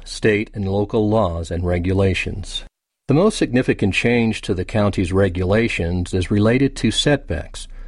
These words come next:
or distances that oil and gas operations are required to be located from existing and planned water reservoirs. The new regulations require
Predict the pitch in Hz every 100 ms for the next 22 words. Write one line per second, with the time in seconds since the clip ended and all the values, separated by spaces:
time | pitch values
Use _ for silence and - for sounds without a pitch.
0 | - - - - 98 98 113 - 113 101
1 | 117 107 92 90 85 87 104 101 98 87
2 | 101 117 113 - 90 90 87 87 - 101
3 | 98 - 104 95 98 - 120 135 147 110
4 | 98 95 117 135 - 85 90 90 - 87
5 | 82 - 82 104 - 123 131 - 95 85
6 | 101 95 101 95 92 95 101 98 98 92
7 | 85 82 78 82 80 85 - - - -
8 | _ _ _ _ _ _ _ - 110 127
9 | 185 220 160 120 110 104 98 113 98 101
10 | 95 - 104 101 95